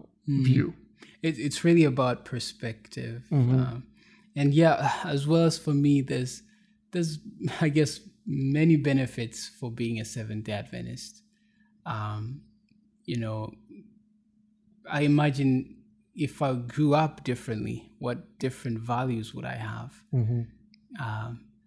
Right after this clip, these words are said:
Speaker 1: for the most part, you know, being Seventh-day Adventist, we are told the health message, and some, that's something I'm grateful for,
Speaker 2: Mm-hmm.
Speaker 1: um, because it has kept me healthy <laughs>
Speaker 2: Mm-hmm.
Speaker 1: and, uh, you know,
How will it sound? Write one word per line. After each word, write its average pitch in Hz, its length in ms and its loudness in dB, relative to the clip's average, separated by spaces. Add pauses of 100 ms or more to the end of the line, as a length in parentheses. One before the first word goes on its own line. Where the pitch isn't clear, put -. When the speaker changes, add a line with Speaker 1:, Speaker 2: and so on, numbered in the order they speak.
(540)
Speaker 1:
for - 160 -4
the 156 80 4
most 156 320 4
part, 127 340 -4
you 131 60 0
know, 117 120 2
being 139 220 4
Seventh-day 120 480 0
Adventist, 120 560 -2
we 127 80 -4
are 123 60 -4
told 131 320 -2
the 123 60 -2
health 139 340 2
message, 120 440 -2
and 127 100 -4
some, 143 300 4
that's 143 260 4
something 127 360 4
I'm 113 360 0
grateful 139 460 6
for, 110 360 0 (220)
Speaker 2:
Mm-hmm. 127 420 0
Speaker 1:
um, 113 420 -4 (320)
because 120 440 -4
it 117 100 -2
has 110 400 -4
kept 139 300 -2
me 110 360 2 (720)
healthy 123 560 0
<laughs> - 380 -4
Speaker 2:
Mm-hmm. 170 500 4
Speaker 1:
and, 127 380 4
uh, 120 120 2
you 123 160 2
know, 120 220 2